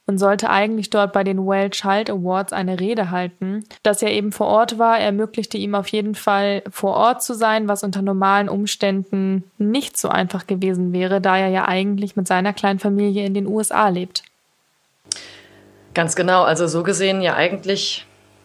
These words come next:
Speaker 2: ich will nicht sagen Glück im
Speaker 1: Eigentlich ein
Speaker 2: Unglück.
Speaker 1: glücklicher Zufall, ja, doch,
Speaker 2: Glücklicher
Speaker 1: man kann es in
Speaker 2: Zufall.
Speaker 1: dem Fall schon so sagen.
Speaker 2: Ja, ne, das stimmt. Ja, aber auch Elisabeths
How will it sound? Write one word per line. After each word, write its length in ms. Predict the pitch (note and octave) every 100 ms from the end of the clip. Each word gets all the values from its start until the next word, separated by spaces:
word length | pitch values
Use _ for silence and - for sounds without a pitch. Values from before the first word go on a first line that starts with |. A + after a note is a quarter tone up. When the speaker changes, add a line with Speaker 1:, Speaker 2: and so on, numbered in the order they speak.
| _ _ _ _ _ _ -
Speaker 2:
ich 120 | -
will 80 | C#3+
nicht 100 | C#3
sagen 280 | C#3+ C#3+ C3+
Glück 180 | D3 E3
im 100 | G3+
Speaker 1:
Eigentlich 240 | G3+ A3
ein 120 | A3
Speaker 2:
Unglück. 180 | G3 A3
Speaker 1:
glücklicher 360 | A#3 A3+ A3+ G#3
Zufall, 440 | - G#3+ - F#3+
ja, 160 | F#3 B3
doch, 80 |
Speaker 2:
Glücklicher 240 | D4 C4+ G#3
Speaker 1:
man 100 | A3
kann 180 | G3+ G3+
es 120 | -
in 60 |
Speaker 2:
Zufall. 100 | C#3+
Speaker 1:
dem 120 | G3 F#3+
Fall 180 | G3+ F3+
schon 240 | G3 F#3
so 100 | F3+
sagen. 240 | F3 F3
Speaker 2:
Ja, 340 | F3+ D#3 D3 C3+
ne, 240 | D3+ D3 D#3+
das 200 | D#3 -
stimmt. 340 | - D3 C#3+ - - - - - -
Ja, 120 | G3+
aber 240 | G3 -
auch 320 | G3+ A#3 - -
Elisabeths 720 | - F#3 G#3 G#3 G3 G3+ -